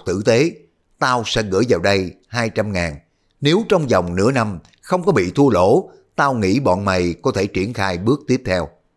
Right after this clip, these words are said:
Các bạn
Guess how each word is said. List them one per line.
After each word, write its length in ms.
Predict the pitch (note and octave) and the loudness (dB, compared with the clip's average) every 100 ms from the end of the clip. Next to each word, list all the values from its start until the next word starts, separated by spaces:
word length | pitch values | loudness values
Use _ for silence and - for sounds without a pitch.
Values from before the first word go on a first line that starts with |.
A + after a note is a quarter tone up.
| _ _ _ _ _ _ _ _ _ _ _ _ _ _ _ | _ _ _ _ _ _ _ _ _ _ _ _ _ _ _
Các 200 | F#3 F3+ | -4 -2
bạn 400 | E2+ E2 E2+ G2 | -2 -2 -6 -12